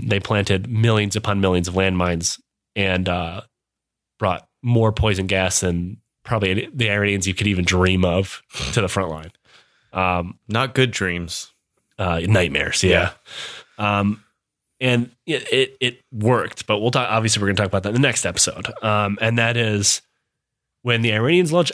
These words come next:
Speaker 1: Operation Ramadan, won the largest land battle since World War Two. Next week.
Speaker 2: Ooh.
Speaker 1: In part four.
Speaker 2: You're just gonna leave me like that?
Speaker 1: That's right, I am.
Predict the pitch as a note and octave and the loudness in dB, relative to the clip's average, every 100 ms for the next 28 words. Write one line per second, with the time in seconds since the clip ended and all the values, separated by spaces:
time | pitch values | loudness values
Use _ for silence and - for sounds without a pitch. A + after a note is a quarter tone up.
0 | - G#2+ A#2 D3+ C3 C#3 D#3 E3+ A2+ G#2 | -4 -4 2 2 2 2 2 2 2 2
1 | G#2+ G#2+ - - A2+ A#2 A#2 G2+ B2 D#3+ | 0 -2 -6 -6 0 2 2 2 2 2
2 | D3 C#3+ C#3 D#3 D#3+ E3 - A#2+ G2 B2 | 0 2 2 2 2 2 0 -2 0 0
3 | F3 D#3+ E3+ F3+ - C#3 G2+ E2 E2+ _ | 2 2 2 2 2 0 0 -4 -12 _
4 | _ _ _ _ _ _ _ _ _ G#2 | _ _ _ _ _ _ _ _ _ -2
5 | A#2+ A2+ - - - - - - - A#2 | 0 -2 -6 -10 -12 -12 -14 -14 -4 0
6 | F3 A2+ G2 F#2+ F#2 - F#2 E2+ - F2+ | 2 4 4 0 -2 -6 -6 -4 0 -2
7 | - - _ _ _ _ _ _ - A2 | -2 -14 _ _ _ _ _ _ 0 2
8 | F#2 A2 A2+ A2+ G2+ G2 A2 B2 C3 C3+ | 2 0 0 2 2 2 2 2 0 -2
9 | C#3 E3 F3 A2+ A2 A#2 A#2 F#3 A#2+ F#2+ | -2 -4 0 0 0 0 2 2 0 -2
10 | G2+ D#3 A#2 F#2 | 2 2 2 -2